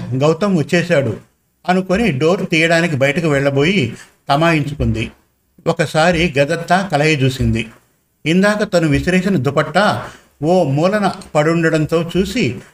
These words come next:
దాన్ని తీసుకుంది. ఒకసారి ఆ దుపట్టాని విదిలించి పైన కప్పుకుంది. గౌతమ్ని చూడగానే కరిగిపోకూడదు అని మొహం సీరియస్గా పెట్టి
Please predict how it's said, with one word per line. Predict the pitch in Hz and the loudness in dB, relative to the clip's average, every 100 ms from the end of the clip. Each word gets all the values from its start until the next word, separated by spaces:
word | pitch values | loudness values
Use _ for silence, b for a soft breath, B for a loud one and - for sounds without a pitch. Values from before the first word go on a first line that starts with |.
| _ 131 | _ -2
దాన్ని | 156 160 147 190 | 0 2 2 0
తీసుకుంది. | 170 156 - 143 113 117 - _ _ _ - | -2 -6 -4 -4 -2 -4 -8 _ _ _ -4
ఒకసారి | 170 170 160 175 208 | -2 0 0 0 0
ఆ | 151 | 0
దుపట్టాని | 131 139 156 180 185 | -2 -2 -2 0 2
విదిలించి | 156 139 160 160 - 208 226 B B _ - | 2 2 0 0 -2 -2 -4 B B _ -4
పైన | 151 185 | 0 0
కప్పుకుంది. | 139 131 127 127 113 65 65 _ _ _ _ - | -2 -4 -2 0 0 -4 -8 _ _ _ _ -2
గౌతమ్ని | 143 196 226 226 - | 0 2 2 0 2
చూడగానే | 175 170 170 160 196 202 | 2 2 2 2 0 0
కరిగిపోకూడదు | 151 165 175 156 151 135 120 113 117 _ _ _ _ - | 0 0 0 0 0 0 -2 -4 -8 _ _ _ _ -4
అని | 190 226 73 - | -2 0 -4 -6
మొహం | 135 160 185 220 | -2 0 2 0
సీరియస్గా | - 156 170 175 175 190 170 | 0 0 2 0 0 -2 0
పెట్టి | 147 139 226 123 | -2 -4 -2 -4